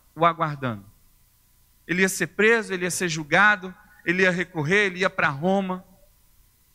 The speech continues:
mas direcionado pelo Espírito Santo de Deus. Ele não teve medo.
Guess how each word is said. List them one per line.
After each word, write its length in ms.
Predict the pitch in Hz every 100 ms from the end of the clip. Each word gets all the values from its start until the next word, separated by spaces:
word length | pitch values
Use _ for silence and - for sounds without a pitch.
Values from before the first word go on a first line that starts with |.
| _ _
mas 440 | 147 170 202 180 143
direcionado 1120 | 226 247 226 220 - 190 165 170 185 170 175 -
pelo 240 | 180 170
Espírito 760 | 160 - - 185 196 185 190 180
Santo 600 | - - 165 170 170 165
de 120 | 160
Deus. 540 | 131 113 104 95 - -
Ele 200 | 151 156
não 300 | 160 180 180
teve 440 | - 175 170 165
medo. 500 | 135 139 127 107